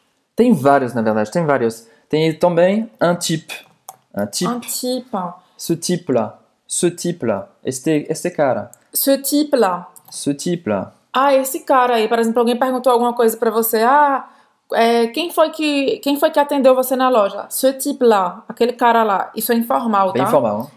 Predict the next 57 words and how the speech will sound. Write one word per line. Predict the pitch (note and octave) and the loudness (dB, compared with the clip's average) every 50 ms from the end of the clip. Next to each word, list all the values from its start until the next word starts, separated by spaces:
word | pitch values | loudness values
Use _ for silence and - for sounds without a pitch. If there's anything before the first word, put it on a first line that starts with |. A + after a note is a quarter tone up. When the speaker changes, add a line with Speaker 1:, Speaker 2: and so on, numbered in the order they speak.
| _ G#3+ | _ -4
Speaker 2:
Então, | G#3 G#3 A#3 A#3+ | 0 2 2 2
assim, | A#3+ A#3+ A#3+ - | 2 2 2 2
é | A#3+ | 2
um, | A#3+ A#3+ B3 A#3 | 2 2 0 -4
se | A#3+ - C#4 | -4 -2 -2
um | C#4+ | 0
amigo | D4 C#4+ C4 A#3+ C4 C#4 C4 D4 C#4+ | 0 2 2 2 2 2 2 2 2
perguntar | - C#4 C#4 C#4 C#4 C#4+ B3+ | 2 0 0 0 -2 -2 0
pra | C4 C4+ | 0 0
você, | C4 - C#4+ | 0 -2 -4
ah, | C4+ | -4
quem | C#4 F4+ F#4+ - | -4 -8 -8 -4
foi | F#4+ F#4 | -4 0
que | F4+ E4 | 0 0
atendeu | D#4+ D#4+ C#4+ B3+ B3+ B3 | 0 2 2 4 4 4
você, | A#3 A#3+ A#3 - - A3+ A#3+ C4+ D4 | 2 0 0 0 2 4 4 4 4
o | C#4+ C4+ | 4 2
que | - - | 0 -2
você | A3 A3+ B3+ A#3+ | -2 -2 0 2
falou | - A#3+ A#3+ A#3 | 2 2 2 2
que | B3 | 0
o | A#3 | -2
serviço | - B3 A3 A#3 A#3 - | -2 0 0 0 2 2
foi | A#3 G#3+ | 2 2
tomar, | A3 B3 A#3+ A3 G#3+ C#4 D#4+ D#4 D4+ | 2 2 0 2 2 0 0 0 -2
ah, | D4+ | -2
ce | - C4+ B3+ | -4 -6 -6
type-là. | - C#4+ C4+ - B3 A#3 G#3 G3 - - - - | -6 -6 -4 0 2 2 2 0 -4 -12 -14 -10
Speaker 1:
Uhum. | C#3+ D3 D3 B2+ B2+ C3+ D#3 | -8 -8 -6 -6 -6 -6 -6
Speaker 2:
Entendeu? | C4 - G3 G3+ G#3+ | -6 -4 -2 0 0
E | A#3 | 0
aí | A3+ G#3+ | 0 -2
você | A3+ - B3 | -2 -4 -2
mostra | A3+ G#3 G3 - - G#3+ G#3+ - _ _ _ - - - - | -2 -2 -2 -4 -6 -8 -8 -10 _ _ _ -20 -10 -4 -2
a | G#3+ A3 | -2 -2
pessoa. | - C4+ C#4 C#4 - G#3+ F3+ F3 - - - - - _ _ _ - | 0 -2 -4 -2 -4 -4 -4 -4 -6 -8 -14 -20 -20 _ _ _ 0
E | C4+ | 2
aí | D4+ E4+ E4+ | 2 4 2
uma | F4 F4+ F4+ E4+ | 2 2 4 4
outra, | E4+ E4+ D#4+ D4+ - - - - - | 4 2 0 -4 -4 -6 -16 -10 -4
vamos | A3+ A#3+ C4 C4 | -2 0 2 4
dar | A#3 A#3+ | 4 4
um | A#3 A#3 | 4 4
outro | A3 A3 A3 A#3+ B3 | 2 2 4 2 2
exemplo | B3 A3+ A#3 G#3+ - A#3 | 2 2 -2 -2 0 -2
aqui. | A3+ A3+ - A#3 B3+ C#4+ C#4+ - _ _ _ _ | -2 -2 -2 -4 -4 -4 -6 -8 _ _ _ _
Eu | A3 A3 | -2 0
posso | A3 B3 B3+ B3+ A3+ | 2 2 2 2 0
dizer, | G#3+ B3 A3 A3+ A#3+ A#3+ A#3+ A#3 A3+ G#3+ A3 - - - _ _ _ | -4 -2 0 2 2 4 4 2 0 -2 -4 -10 -20 -20 _ _ _
ai, | - A3+ A#3 A#3 A3+ A3 G3+ G3 - | 0 0 2 2 2 2 0 -2 0
este | - A3 A3+ A3 - - C4 | 2 2 2 0 -2 0 4
homem, | A#3+ A3+ A3+ A#3 A#3+ A#3 A#3 | 4 4 4 2 2 0 0
este | A#3 A#3 - C#4+ | 0 -2 -4 -6
cara, | C#4 - A#3+ G#3 G#3 G#3 G#3 | -2 0 2 4 4 2 2
aquele | G#3+ - D4 D4+ D4 | 0 0 0 0 0
cara | - - A3+ G#3 G3+ G#3 | 0 2 2 4 4 2
ali | G3+ G3 G3+ G#3 A3+ A#3+ A3+ | 0 0 -2 -2 -2 -4 -4